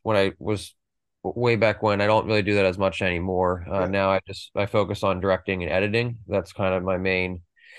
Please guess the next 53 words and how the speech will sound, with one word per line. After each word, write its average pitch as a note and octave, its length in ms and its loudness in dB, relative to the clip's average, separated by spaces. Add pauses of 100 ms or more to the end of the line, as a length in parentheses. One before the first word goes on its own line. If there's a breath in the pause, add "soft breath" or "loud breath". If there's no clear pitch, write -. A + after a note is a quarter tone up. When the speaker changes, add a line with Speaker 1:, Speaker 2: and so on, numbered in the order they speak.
(140 loud breath)
Speaker 1:
<clears throat> - 840 -14
my B2+ 400 2
main G#2+ 240 2
bread G#2 160 2
and F#2+ 120 -2
butter. A2+ 360 2 (100)
Um, F2 440 0
A A#2 120 2
D-ing A2 260 2
was G#2 140 -2
fun, D3+ 320 4
but B2 100 4
it A2+ 40 4
wasn't A2+ 280 4
exactly G#2+ 400 2
where A2 100 6
I G2+ 40 6
wanted G#2 320 2
to A2 120 -4
go. G2+ 560 4
Um, F2+ 520 0 (100)
and G#2 100 -2
I G2+ 40 0
realized G2+ 360 2
that G2+ 60 0
it D2+ 100 -2
wasn't G#2 400 2 (300 soft breath)
the A2 100 -2
end C3 200 0
goal B2+ 160 8
I A#2+ 100 6
was A2+ 100 2
looking B2 280 0
for, A#2+ 300 4
but G2+ 100 2
I G2+ 40 2
met G#2 140 2
a F#2 60 2
lot G#2+ 240 4
of G#2 60 -8
cool A2 160 -4
people G#2+ 280 -2
along G2+ 240 4
the G2+ 80 -2
way. G2 380 2 (100)
Speaker 2:
Gotcha. D#3+ 260 0
It D3 60 -4
seems F#3 220 -4
like F3+ 120 4
you F3+ 60 2
Speaker 1:
Um, F3+ 60 2
Speaker 2:
did, D#3 180 2
yeah. C3 240 2